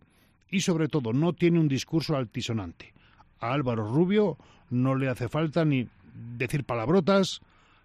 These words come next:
ni utilizar circunloquios, ni tirar de tópicos sudamericanos para intentar adornar, eh, la comparecencia. Álvaro Rubio es como es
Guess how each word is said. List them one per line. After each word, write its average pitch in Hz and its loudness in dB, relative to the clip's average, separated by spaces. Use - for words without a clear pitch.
ni 135 0
utilizar 120 -2
circunloquios, 160 2
ni 147 0
tirar 135 0
de 131 -2
tópicos 147 0
sudamericanos 135 0
para 143 -2
intentar 143 0
adornar, 135 -2
eh, 104 -4
la 131 0
comparecencia. 120 -2
Álvaro 107 -4
Rubio 185 -2
es - -4
como 139 0
es - -8